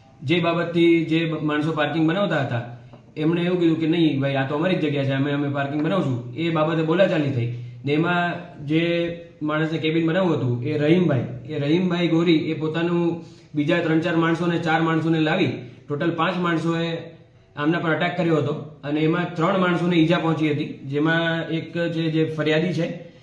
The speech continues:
રાજેશભાઈ નાગરેચા, બીજા છે જગદીશભાઈ તથા એક બીજા એક માણસ છે તેજસભાઈ. આ ત્રણ જણાને ઈજા પહોંચી હતી, મૂંઢમાર, અ, માર મારેલા છે અને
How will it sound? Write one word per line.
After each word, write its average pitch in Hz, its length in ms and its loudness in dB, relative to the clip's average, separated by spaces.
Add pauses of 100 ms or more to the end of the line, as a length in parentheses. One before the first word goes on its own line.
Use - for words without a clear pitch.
(260)
રાજેશભાઈ 151 540 2
નાગરેચા, 156 480 0 (880)
બીજા 139 320 2
છે 160 120 2
જગદીશભાઈ 160 640 0 (100)
તથા 160 240 2
એક 160 200 0
બીજા 156 160 2
એક 160 180 0
માણસ 156 320 0
છે 156 80 0
તેજસભાઈ. 156 580 0 (440)
આ 156 220 0
ત્રણ 156 340 0
જણાને 165 300 2
ઈજા 156 220 2
પહોંચી 160 320 0
હતી, - 300 -6
મૂંઢમાર, 156 500 4
અ, 143 720 -6
માર 147 240 0
મારેલા 156 340 2
છે 156 140 0 (480)
અને 165 580 0